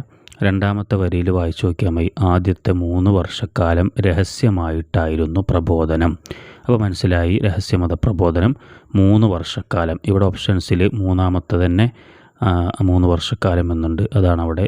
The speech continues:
ചേർത്ത് കൊടുക്കേണ്ടത്. മൂന്നാമത്തെ ചോദ്യം, ദാറുൽ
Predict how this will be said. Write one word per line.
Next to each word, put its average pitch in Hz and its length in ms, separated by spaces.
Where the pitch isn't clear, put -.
ചേർത്ത് 90 260
കൊടുക്കേണ്ടത്. 82 460
മൂന്നാമത്തെ 110 540
ചോദ്യം, 95 340
ദാറുൽ 107 460